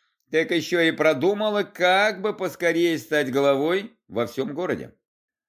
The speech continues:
Она права. Продавить под себя мелкие кланы после объединения будет несложно. Это хорошая возможность закрепить свой статус и, возможно,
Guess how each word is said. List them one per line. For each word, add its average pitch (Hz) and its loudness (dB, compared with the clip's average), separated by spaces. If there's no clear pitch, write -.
Она 196 4
права. 185 2
Продавить 175 0
под 160 -2
себя 165 0
мелкие 160 -2
кланы 202 -2
после 160 0
объединения 151 0
будет 131 -2
несложно. 82 -6
Это 170 2
хорошая 156 2
возможность 180 0
закрепить 156 -6
свой 135 0
статус - 0
и, 143 2
возможно, 139 2